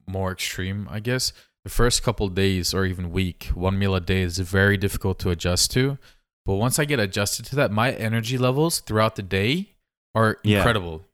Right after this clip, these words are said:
Speaker 2: Exactly.
Speaker 1: Because your, your body is no longer dealing with the stress of, "Okay, I just ate.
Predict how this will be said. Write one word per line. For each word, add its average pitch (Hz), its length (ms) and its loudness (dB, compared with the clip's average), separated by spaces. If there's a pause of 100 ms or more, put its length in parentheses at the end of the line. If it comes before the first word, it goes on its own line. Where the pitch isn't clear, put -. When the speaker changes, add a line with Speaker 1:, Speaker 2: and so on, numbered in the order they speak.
(340)
Speaker 2:
Exactly. 95 400 2
Speaker 1:
Because 127 220 2
your, 127 200 -2
your 131 380 -2
body 135 540 0
is 104 160 -4
no 110 200 0
longer 104 720 0
dealing 101 420 -2
with - 220 -6
the 101 80 -6
stress - 420 -2
of, 95 100 -2
"Okay, 95 260 -4
I 95 100 0
just 98 320 -2
ate. 101 320 0